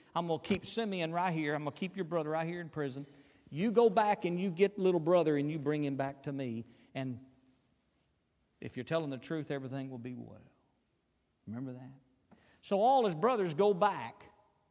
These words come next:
to Canaan. Now, I'm getting somewhere. I'm getting somewhere.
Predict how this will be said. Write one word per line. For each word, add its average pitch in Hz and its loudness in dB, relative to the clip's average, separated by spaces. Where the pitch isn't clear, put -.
to 170 -2
Canaan. 185 -2
Now, 156 -4
I'm 202 -2
getting 269 -2
somewhere. 113 -8
I'm 151 -6
getting 180 -6
somewhere. 110 -8